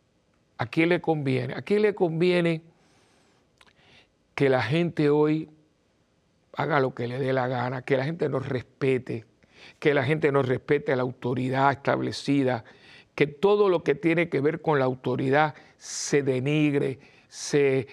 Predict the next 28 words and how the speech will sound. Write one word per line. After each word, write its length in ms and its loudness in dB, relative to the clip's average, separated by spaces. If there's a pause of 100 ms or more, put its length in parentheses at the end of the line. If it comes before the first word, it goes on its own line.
se 240 -4
insulte, 1000 -2 (200)
se 320 -2
desprestigie? 1400 -2 (880)
¿A 80 -8
quién 180 -4
le 120 0
conviene 560 0 (320)
que 100 0
hoy 120 4
en 100 0
día 260 4
las 180 -2
instituciones 680 -2 (240)
han 160 -4
sido 220 0
cuestionadas 500 0 (320)
y 120 -2
que 160 -2
hay 100 2
como 320 0
una, 200 4 (380)
como 240 -2
una 160 2
satisfacción 960 0 (300)
de 200 0
destruir 840 0
imágenes? 680 -2